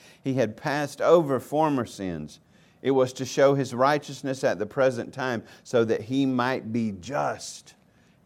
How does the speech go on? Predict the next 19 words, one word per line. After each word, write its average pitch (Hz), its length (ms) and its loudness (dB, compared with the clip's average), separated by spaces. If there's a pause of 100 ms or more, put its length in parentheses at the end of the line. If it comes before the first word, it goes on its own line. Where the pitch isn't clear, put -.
(100)
and 135 280 -4
the 120 120 -2
justifier 101 1080 -2 (920)
of 98 140 -8
the 110 100 -2
one 110 340 -2
who 101 200 -8
has 98 320 -8
faith 98 480 -6 (720)
in 98 300 -4
Jesus. 87 720 -12 (960)
Then 127 160 2
what 156 220 6
becomes 165 420 2
of 135 140 2
our 127 100 6
boasting? 143 520 4
Is 117 180 -2
it, 117 100 -4